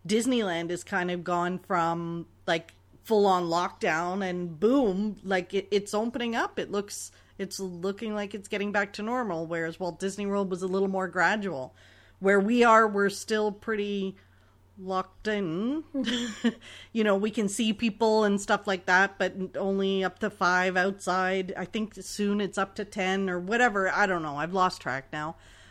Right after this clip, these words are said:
Speaker 1: Um, but yeah, it depends on what stage of reopening you're at.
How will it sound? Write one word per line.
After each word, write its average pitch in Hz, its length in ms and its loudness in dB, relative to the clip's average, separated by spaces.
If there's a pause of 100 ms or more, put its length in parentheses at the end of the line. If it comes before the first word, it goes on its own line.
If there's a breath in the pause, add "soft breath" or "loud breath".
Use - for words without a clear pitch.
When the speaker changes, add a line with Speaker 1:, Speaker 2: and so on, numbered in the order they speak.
Speaker 1:
Um, 175 520 0 (420 soft breath)
but 220 160 2
yeah, 262 240 6
it 170 140 -2
depends 240 340 0
on 233 140 2
what 226 180 -2
stage 226 560 0
of 196 180 0
reopening 208 600 0
you're 160 120 0
at. 151 440 -2